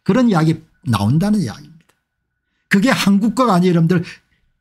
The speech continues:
오십 개, 육십 개 국가가 된다고 생각해 보시면 노다지가 열리는 겁니다. 여러분, 오늘 어마어마하게 중요한 여러분 통찰력을 제공하는 거지 않습니까? 예.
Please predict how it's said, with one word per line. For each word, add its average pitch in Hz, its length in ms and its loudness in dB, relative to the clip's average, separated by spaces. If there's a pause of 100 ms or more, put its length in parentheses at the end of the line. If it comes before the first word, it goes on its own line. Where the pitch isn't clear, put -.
(480)
오십 160 360 0
개, 220 120 2
육십 214 340 0
개 208 80 2
국가가 165 320 -2
된다고 113 360 -2
생각해 113 460 -4
보시면 104 380 -8
노다지가 196 540 0
열리는 160 340 0
겁니다. - 360 -20 (3250)
여러분, 135 280 0
오늘 127 600 0 (540)
어마어마하게 185 760 0
중요한 139 460 0
여러분 123 240 -2
통찰력을 110 640 -2
제공하는 92 500 -16
거지 120 240 -20
않습니까? - 500 -20 (1500)
예. 98 40 -20